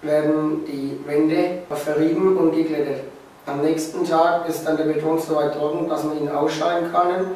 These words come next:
und zu unseren Modulen zusammenbauen können. Mein Fazit daraus: Mir macht die Arbeit Spaß mit den Kollegen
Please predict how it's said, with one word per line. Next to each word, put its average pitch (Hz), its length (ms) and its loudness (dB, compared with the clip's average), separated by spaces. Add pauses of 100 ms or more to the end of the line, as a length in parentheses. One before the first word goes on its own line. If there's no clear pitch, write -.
(280)
und 156 140 -2
zu 156 120 -4
unseren 147 520 2
Modulen 156 340 0
zusammenbauen 135 720 -2
können. 127 460 -8 (2750)
Mein 147 200 -4
Fazit 165 440 2
daraus: 175 520 0 (600)
Mir 151 140 0
macht 151 300 0
die 156 80 2
Arbeit 147 360 2
Spaß - 640 2 (180)
mit 160 140 0
den 156 140 2
Kollegen 165 680 2